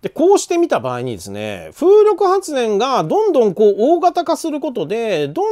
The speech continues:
んどんコスト削減が可能なんだというこの話が、単なる神話だったっていうことが、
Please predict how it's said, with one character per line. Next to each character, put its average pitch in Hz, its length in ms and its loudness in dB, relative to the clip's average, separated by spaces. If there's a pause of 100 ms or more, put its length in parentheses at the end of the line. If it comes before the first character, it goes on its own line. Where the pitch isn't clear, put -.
ん - 20 -4
ど 277 140 2
ん 226 100 0
コ 202 160 0
ス - 100 -10
ト 339 120 -4
削 339 260 -4
減 208 220 -2
が 143 100 -2
可 147 240 -4
能 392 400 -4
な 370 200 -8
ん 240 100 -10
だ 254 180 -4
と 214 160 2
い 147 80 -2
う 131 160 -2
こ 170 140 -6
の 233 100 -4
話 143 380 -8
が、 101 300 -10 (920)
単 330 240 -6
な 139 100 -2
る 117 80 -8
神 202 240 -6
話 262 140 -2
だ 254 80 -2
っ 247 120 -6
た 131 180 -2
っ 104 60 -14
て - 140 -8
い 110 40 -4
う 101 40 -10
こ 107 100 -12
と 90 140 -16
が、 101 320 -6